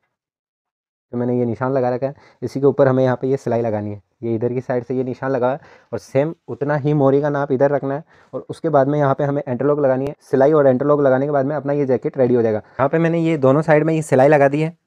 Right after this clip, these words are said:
इस जगह से और इंटरलॉक भी लगा दिया है। अब इसके बाद में हमें यहाँ पे इसको इस तरीके से यहाँ पे सिलाई लगा देनी है,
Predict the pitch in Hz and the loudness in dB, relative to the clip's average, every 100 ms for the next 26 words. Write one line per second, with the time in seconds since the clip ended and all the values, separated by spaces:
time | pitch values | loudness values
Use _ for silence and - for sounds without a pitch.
0 | _ _ 127 135 143 143 160 135 123 123 | _ _ -2 0 2 0 0 2 2 2
1 | 147 151 156 135 139 160 165 - _ 123 | 0 2 2 2 0 -4 -6 -20 _ -4
2 | 117 - 156 143 151 147 131 143 139 156 | -4 0 2 4 2 0 2 2 2 -2
3 | 175 - - 135 117 135 135 143 143 127 | -6 -16 -8 -6 -4 -4 -2 0 0 -2
4 | 127 139 127 127 143 127 131 139 | -2 -2 0 2 4 2 0 -2